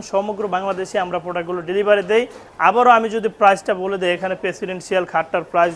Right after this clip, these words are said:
দুই লক্ষ দশ হাজার টাকা, এই আলমারিটার প্রাইস এক লক্ষ ষাট হাজার টাকা, ওয়ার্ডরোবটার প্রাইস only পঞ্চাশ হাজার টাকা, তারপর ড্রেসিং টেবিলের প্রাইস পঞ্চান্ন হাজার টাকা। রাজকীয় ডিজাইনের এই ফার্নিচারগুলো আপনারা কেনাকাটা করতে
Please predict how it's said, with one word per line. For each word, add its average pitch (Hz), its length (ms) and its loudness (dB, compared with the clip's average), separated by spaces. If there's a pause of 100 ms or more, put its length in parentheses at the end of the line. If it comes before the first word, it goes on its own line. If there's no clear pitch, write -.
দুই 185 180 -2
লক্ষ 175 160 -4 (180)
দশ 170 180 -4
হাজার 180 280 -4
টাকা, 196 180 4 (440)
এই 160 140 6
আলমারিটার 196 500 2
প্রাইস 190 240 6 (120)
এক - 60 -10 (100)
লক্ষ - 140 -8 (160)
ষাট 190 240 0
হাজার 202 240 -2
টাকা, 208 200 4 (420)
ওয়ার্ডরোবটার 214 640 4
প্রাইস 202 240 6 (380)
only 185 200 0 (100)
পঞ্চাশ 208 300 0 (100)
হাজার 190 280 0
টাকা, 196 220 2 (480)
তারপর 165 300 0
ড্রেসিং 190 320 0
টেবিলের 190 380 -2
প্রাইস 185 220 4 (120)
পঞ্চান্ন 220 360 0 (120)
হাজার 196 320 0
টাকা। 208 200 2 (480)
রাজকীয় 226 440 2 (120)
ডিজাইনের 208 360 0 (380)
এই 254 140 8
ফার্নিচারগুলো 202 640 2
আপনারা 180 280 -2
কেনাকাটা 180 420 -2
করতে 196 220 -8